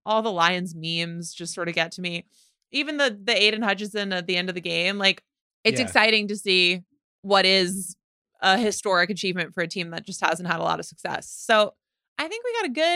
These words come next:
Speaker 1: good, good slate of games, good weekend. It's been fun.
Speaker 2: Yeah. No, I'm being dismissive. Like, I, I think, like, those two systems are so fun to watch. These two teams are so fun to watch that the game is gonna be great. And I, I,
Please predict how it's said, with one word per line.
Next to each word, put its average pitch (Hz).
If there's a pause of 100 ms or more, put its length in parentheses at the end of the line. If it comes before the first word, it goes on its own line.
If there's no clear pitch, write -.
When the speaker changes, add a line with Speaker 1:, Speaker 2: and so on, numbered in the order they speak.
Speaker 1:
good, 320 (360)
good 294
slate 330
of 294
games, 262
good 262
weekend. 214 (280)
It's -
been 196
fun. 160 (340)
Speaker 2:
Yeah. 104 (120)
No, 180
I'm 202
being 233
dismissive. 131
Like, 151
I, 180 (220)
I 180
think, 226
like, 190 (120)
those 147
two 156
systems 143
are 117
so 123
fun 123
to 120
watch. 117
These 117
two 123
teams 117
are 107
so 110
fun 113
to 110
watch 101
that -
the 117
game 104
is 92
gonna 95
be 92
great. 92
And 110
I, 104 (100)
I, 117